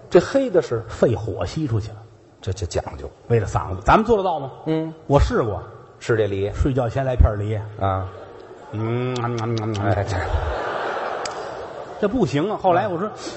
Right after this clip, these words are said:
Speaker 2: 干脆我就一个是多准备点梨。
Speaker 1: 啊。
Speaker 2: 我来这几斤是吧？
Speaker 1: 啊。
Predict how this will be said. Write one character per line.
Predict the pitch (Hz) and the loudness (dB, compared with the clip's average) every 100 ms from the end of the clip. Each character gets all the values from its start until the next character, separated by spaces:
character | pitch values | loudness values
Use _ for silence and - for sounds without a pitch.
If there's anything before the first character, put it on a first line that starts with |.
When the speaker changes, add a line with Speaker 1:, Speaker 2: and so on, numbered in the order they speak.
| - - | -14 -12
Speaker 2:
干 | - 180 | -2 0
脆 | 139 151 | 2 2
我 | 107 | 2
就 | 120 | 0
一 | 139 139 208 | -2 0 2
个 | |
是 | 151 | 2
多 | 139 202 | 4 4
准 | - 113 | 4 2
备 | 160 | 2
点 | 110 101 | 2 2
梨。 | 123 175 - | 0 -2 -6
Speaker 1:
啊。 | - 92 - 117 | 2 2 2 2
Speaker 2:
我 | |
来 | 127 190 | 2 2
这 | |
几 | 160 113 | 0 0
斤 | 104 123 | 2 2
是 | 113 | 4
吧？ | 120 104 - | 2 2 -2
Speaker 1:
啊。 | 98 92 | 0 0